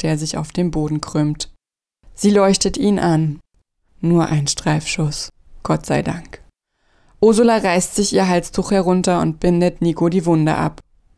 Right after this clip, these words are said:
Der sieht sie voller Dankbarkeit aus tränenden Augen an und murmelt eine Entschuldigung. Er habe sich eben um sie gesorgt.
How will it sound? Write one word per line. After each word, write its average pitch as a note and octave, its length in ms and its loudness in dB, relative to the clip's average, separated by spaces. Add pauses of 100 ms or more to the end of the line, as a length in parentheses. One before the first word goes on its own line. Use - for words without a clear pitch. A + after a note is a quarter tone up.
(260)
Der F3+ 320 2 (160)
sieht F#3 260 -6
sie G3 140 0
voller G3+ 320 2
Dankbarkeit E3+ 840 -2
aus E3+ 200 -4
tränenden E3+ 680 0
Augen D#3+ 360 -2
an E3+ 320 -4 (260)
und G3 200 2
murmelt F3+ 480 2
eine E3 180 0
Entschuldigung. D3+ 840 -2 (580)
Er G#3 200 2
habe G#3+ 320 2
sich G#3 260 -4
eben G3+ 280 2
um F#3+ 200 0
sie F#3+ 140 -2
gesorgt. G3+ 640 0